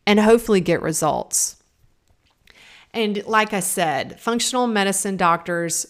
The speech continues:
are going to look at your whole body, and they're gonna help you with your diet. They're gonna help you with your stress levels. They're gonna give you suggestions that are gonna be more than just giving you pills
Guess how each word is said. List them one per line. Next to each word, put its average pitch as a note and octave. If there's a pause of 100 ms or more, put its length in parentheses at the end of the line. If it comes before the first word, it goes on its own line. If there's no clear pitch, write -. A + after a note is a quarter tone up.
(160)
are G3
going F3+
to E3+
look E3
at -
your D3+
whole E3
body, D#3+ (320)
and F#3+
they're G3+
gonna G#3+
help F#3+
you F#3
with E3
your E3
diet. G3 (220)
They're G3+
gonna G3+
help F#3+
you F#3
with D#3+
your D3
stress -
levels. F#3 (300)
They're G#3+
gonna G#3+
give F#3+
you F#3+
suggestions E3 (320)
that F#3
are F#3
gonna F3+
be F3+
more E3+
than D#3+
just E3
giving D#3+
you D3
pills -